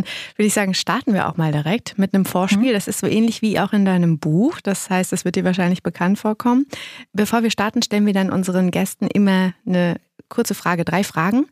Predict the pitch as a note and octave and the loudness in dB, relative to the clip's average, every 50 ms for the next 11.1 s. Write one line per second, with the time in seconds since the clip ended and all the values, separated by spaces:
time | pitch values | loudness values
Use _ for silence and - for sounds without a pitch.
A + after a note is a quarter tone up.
0 | - - - - - _ - G#3+ G3+ - - - G#3+ - C4 G#3+ G#3+ A#3 A#3 - | -8 -20 -20 -20 -16 _ 0 0 0 0 -2 -4 -2 0 0 0 0 0 -2 -2
1 | - - F3 - - F#3+ F#3+ - - - - G3+ G#3+ A3 - - - B3+ B3+ - | -4 -4 -4 -2 -2 -2 -2 -2 -6 -2 -2 0 0 0 -2 -2 -2 -2 -2 -2
2 | - - G3 G3+ - - - G#3 G#3 G#3 - - - - - F3 F3+ C3 D#3 F3+ | -4 -2 -2 -2 -2 -2 0 0 -2 -2 -4 -8 -6 -4 -2 0 0 0 0 0
3 | F#3 - A#3+ B3+ - - F#4 F#4+ F#4+ - _ _ _ _ - E3+ E3+ F3 G3+ G3+ | 0 0 -2 -2 -2 -4 -10 -12 -12 -16 _ _ _ _ -4 -2 2 2 2 2
4 | G3 F#3+ F#3 - F3+ F3+ F#3+ - - D#3 F3 F3 E3 E3+ D#3 D3+ - - - - | 2 2 0 0 2 2 2 2 2 2 0 2 2 0 0 0 -2 -8 -4 -2
5 | E3+ - D#3 C3+ - C3+ C3 - - - - - _ _ _ _ _ _ _ - | 0 0 0 0 -2 -4 -4 -4 -8 -12 -14 -20 _ _ _ _ _ _ _ -20
6 | - - - - - - _ _ _ F#3+ - - A3 G3+ A3 A3+ G#3+ G3 F#3 E3 | -20 -20 -20 -20 -20 -20 _ _ _ -2 0 2 2 2 2 2 2 2 0 0
7 | D3+ C3+ C3+ C3+ - - - A#2+ B2+ - _ _ _ _ _ _ - - - - | -2 -4 -6 -6 -8 -10 -10 -10 -12 -12 _ _ _ _ _ _ -20 -20 -20 -20
8 | - - _ _ _ - C4+ D4+ F4 E4 - D#4+ C4+ - A#3 G#3+ G#3 G3+ G3 G#3 | -20 -20 _ _ _ 0 2 2 2 0 0 -2 -2 -2 0 2 2 2 2 0
9 | G#3 - - F#3+ - - C#3+ C3 C3 C3+ - _ _ _ _ _ _ _ _ _ | -2 -2 -4 -6 -6 -4 -6 -6 -6 -8 -12 _ _ _ _ _ _ _ _ _
10 | _ _ _ _ G#3+ E3 G#3+ F#3 - - G3 F3+ F#3 E3 F3+ F3 E3+ E3 E3 E3 | _ _ _ _ 0 0 0 -2 -2 -2 0 0 0 2 0 0 0 0 0 -2
11 | D#3+ - | -4 -6